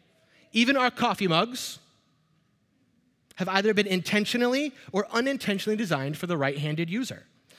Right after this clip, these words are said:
When, uh, we had this L E F C mug in the office kitchen.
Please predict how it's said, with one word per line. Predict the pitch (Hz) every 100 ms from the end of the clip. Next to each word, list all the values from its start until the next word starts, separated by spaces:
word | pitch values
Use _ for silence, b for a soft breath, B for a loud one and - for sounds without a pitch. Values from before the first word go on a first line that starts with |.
| B B
When, | 165 202 196 196
uh, | 196 190 190
we | 226
had | 240
this | 214 -
L | 202
E | 220
F | 202
C | - 202
mug | 180 175 180
in | 180
the | 170
office | 165 156 151 -
kitchen. | 151 - 104